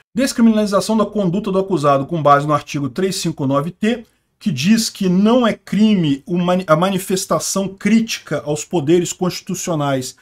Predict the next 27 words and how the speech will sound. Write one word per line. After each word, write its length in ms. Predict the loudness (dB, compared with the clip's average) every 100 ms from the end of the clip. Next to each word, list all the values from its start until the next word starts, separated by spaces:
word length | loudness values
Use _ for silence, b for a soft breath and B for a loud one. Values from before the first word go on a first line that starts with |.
| b b b
nem 180 | 2 2
a 20 |
atividade 460 | 2 0 2 2 2
jornalística, 760 | 2 2 2 4 2 0 -2
nem 220 | 0 2
a 40 | 2
reivindicação 560 | 2 -2 -4 -4 -2
de 120 | -2 0
direitos 480 | 0 2 0 -2
e 20 | -2
garantias 560 | -2 -2 -2 -2 -2
por 140 | -2 0
meio 160 | 0
de 80 | -2
passeatas, 720 | -6 -6 -2 0 0 -2 -10 -12 b b
reuniões, 560 | 0 2 4 2 2 0
greves, 440 | 0 4 4 2
aglomerações 800 | -2 0 0 0 -2 -2 -4 -6 -14 b b
ou 160 | -4 0
qualquer 420 | 0 2 0 2
outra 260 | 2 0
forma 320 | -2 0 2 2
de 80 |
manifestação 560 | 0 -2 -2 -6 -4 -4
política 400 | -2 -2 -2 -4
com 120 | -6
propósitos 760 | -4 -6 0 0 0 -4 -10